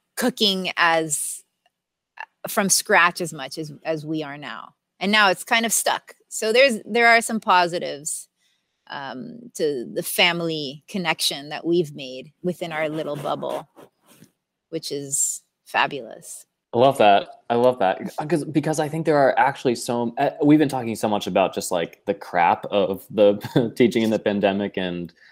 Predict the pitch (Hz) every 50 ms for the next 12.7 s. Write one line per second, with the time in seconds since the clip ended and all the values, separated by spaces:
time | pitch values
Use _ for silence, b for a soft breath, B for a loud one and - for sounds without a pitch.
0 | b b - 101 - 104 95 - - - - 98 92 98 90 82 - - _ _
1 | _ _ _ _ _ _ _ _ _ - 90 104 98 87 92 98 101 - - 90
2 | 87 85 - - - 98 92 87 90 95 104 104 90 104 101 - - - - 95
3 | 90 87 - b b b b b b b b b b - 95 90 87 90 87 85
4 | _ _ _ _ - - - - - - _ _ _ _ _ _ - - 117 113
5 | 120 135 139 139 135 127 - 120 120 110 98 - - - 104 101 113 - - 156
6 | 151 151 143 123 120 113 110 104 107 104 107 - - 101 - - 101 98 107 123
7 | 123 - 101 - - - 98 98 98 98 98 95 92 90 90 95 95 92 92 92
8 | 90 87 87 - _ _ _ _ _ _ _ _ _ _ _ _ _ _ _ _
9 | - 107 104 104 - 123 117 113 104 - 117 104 - 110 135 165 127 92 76 -
10 | - - - 107 113 113 113 - 110 104 104 101 110 104 101 107 104 101 95 101
11 | 95 95 92 98 107 113 101 95 92 92 95 92 90 90 - - - 90 90 90
12 | - - 92 92 95 95 92 95 92 90 90 90 85 -